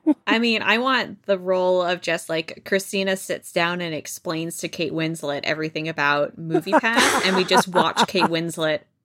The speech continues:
Speaker 1: learn about this. <laughs> Just watch her reactions for an hour.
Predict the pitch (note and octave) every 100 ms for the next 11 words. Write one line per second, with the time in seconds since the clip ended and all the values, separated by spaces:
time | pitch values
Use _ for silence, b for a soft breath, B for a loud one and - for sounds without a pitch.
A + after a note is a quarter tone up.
0 | _ _ - F3+ F3 F3 D#3 C#3+ D3 C#3+
1 | C#3+ C#3+ D#3+ - - - D4 - D4+ D4
2 | B3+ - B3 A3 F#3+ F3 G#3+ - E3+ F#3
3 | - E3 D#3 D3 D#3+ D3+ -